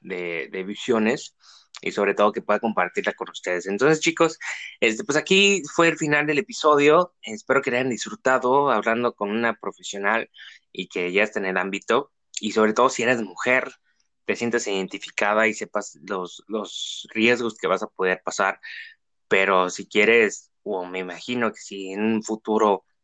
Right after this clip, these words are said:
te sientes un poco con duda, puedas contactar a mi amiga y ella con gusto yo creo que te va a decir, ¿sabes qué? Darte la mejor opción para que puedas seguir trabajando o que no tengas ese declive de decir, ¿sabes qué? Mejor no estudio arquitectura.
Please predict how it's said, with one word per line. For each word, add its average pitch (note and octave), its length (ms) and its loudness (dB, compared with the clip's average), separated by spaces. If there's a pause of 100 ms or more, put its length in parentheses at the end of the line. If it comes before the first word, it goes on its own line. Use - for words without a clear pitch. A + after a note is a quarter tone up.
te F#2+ 100 -4
sientes A#2+ 560 0
un B2+ 160 -4
poco B2 540 4
con G#2 240 -4
duda, C3+ 340 4 (420)
puedas D3 280 2
contactar G#2+ 480 -2
a B2+ 60 0
mi A2 100 -2
amiga G2 500 0
y G2 300 -2
ella G#2 200 2
con F#2 240 -10
gusto G#2+ 280 0
yo A2+ 120 2
creo G#2 140 -2
que A#2 80 -2
te G#2 140 0
va G2+ 80 2
a G#2 40 2
decir, G#2 220 -8
¿sabes A2 320 -4
qué? C3+ 440 2
Darte G#2 420 -2
la G#2 100 0
mejor G#2+ 300 -2
opción C3 340 -2
para - 140 0
que - 100 -14
puedas G#2+ 240 2
seguir F#2+ 280 -6
trabajando A#2 580 0 (640)
o A#3+ 380 4 (340)
que G#2 140 -2
no B2+ 440 0 (300)
tengas C#3 340 -2
ese C#3+ 140 0
declive A2+ 540 4
de F#2+ 220 4
decir, G2 260 -4
¿sabes A#2+ 200 0
qué? C3 120 0
Mejor A#2 260 0
no A#2 80 -2
estudio A2 320 4
arquitectura. - 640 -4